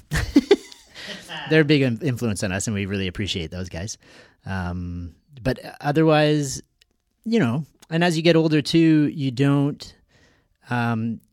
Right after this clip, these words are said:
glob on to, or you don't identify yourself with what you listen to anymore,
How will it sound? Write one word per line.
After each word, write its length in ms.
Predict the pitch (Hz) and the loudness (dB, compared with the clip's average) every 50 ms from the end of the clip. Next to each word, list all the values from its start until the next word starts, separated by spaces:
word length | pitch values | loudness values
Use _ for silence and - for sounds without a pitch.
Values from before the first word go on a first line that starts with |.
| _ _ 143 | _ _ -14
glob 420 | 113 120 120 123 127 131 127 117 | -8 -4 0 0 2 2 0 0
on 400 | 127 120 120 123 127 127 127 123 110 | 0 0 0 0 0 0 -2 -4 -4
to, 760 | - - - 123 117 113 113 113 113 110 110 107 110 107 - - _ _ - | -6 -6 -4 -4 -2 -2 -2 -2 -2 -2 -4 -4 -6 -6 -10 -12 _ _ -10
or 80 | 143 | -8
you 120 | 131 117 123 | -6 0 2
don't 180 | 151 147 147 | 2 4 4
identify 720 | 139 127 104 90 127 123 120 127 135 - - - 117 110 107 | 2 2 0 0 0 0 0 0 -2 -4 -4 -4 -4 -2 -4
yourself 520 | 101 98 98 95 - 127 110 95 95 95 | -4 -4 -6 -6 -6 -6 -6 -6 -6 -6
with 160 | 107 104 95 - _ - | -6 -8 -8 -10 _ -10
what 180 | 101 107 107 113 | -8 -8 -8 -8
you 160 | 101 101 90 | -8 -6 -4
listen 280 | 95 110 - - 117 | -4 -4 -2 -2 -4
to 200 | 92 - 95 82 | -4 -4 -6 -8
anymore, 440 | 80 78 76 76 76 - 73 80 90 | -8 -10 -12 -14 -14 -16 -18 -18 -20